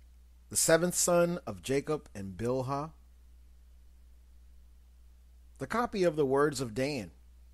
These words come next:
which he spake to his sons in his last days, in the hundred and twenty-fifth year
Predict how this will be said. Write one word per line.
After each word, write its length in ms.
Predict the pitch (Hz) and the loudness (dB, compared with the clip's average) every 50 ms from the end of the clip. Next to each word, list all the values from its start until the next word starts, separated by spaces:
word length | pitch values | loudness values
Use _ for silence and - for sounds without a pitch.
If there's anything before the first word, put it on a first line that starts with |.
| - - - - - - - - - - - | -20 -20 -20 -20 -20 -20 -20 -20 -20 -4 2
which 180 | 160 180 175 - | 4 4 4 4
he 100 | 196 180 | 2 0
spake 520 | - - - - 214 202 190 - - - | 0 0 4 4 6 6 6 4 0 -8
to 180 | - 185 180 151 | -8 -4 -2 0
his 140 | 147 139 | 2 2
sons 680 | - - - 175 160 135 113 104 98 95 - - - - - | 2 2 2 2 0 0 -2 -2 -4 -6 -6 -6 -6 -8 -8
in 80 | 120 | -4
his 200 | 123 123 113 95 | -4 -2 -2 -2
last 380 | 110 113 117 120 123 120 - - | -2 -2 0 0 0 0 -2 -2
days, 540 | - 127 139 143 117 90 - - - - - - - - - - - - - | -2 0 0 0 -2 -4 -6 -6 -8 -8 -10 -14 -20 -20 -20 -20 -20 -12 -6
in 140 | - 160 160 | -2 0 2
the 160 | 151 165 156 | 2 2 2
hundred 560 | 131 127 185 220 233 226 202 233 247 226 - - - | 2 2 2 2 2 2 2 0 -2 -2 -4 -8 -8
and 240 | 135 123 120 208 - | -6 -6 -6 -6 -8
twenty-fifth 1080 | - - - 208 214 214 226 226 226 226 214 - - - - - 185 175 175 - - - - | -10 -6 -4 -4 -2 -2 -2 -4 -4 -4 -6 -8 -14 -12 -4 0 2 2 0 0 -4 -18 -18
year 480 | 104 101 120 143 151 151 147 147 147 | -14 -10 -6 -4 -2 -2 -2 -2 -4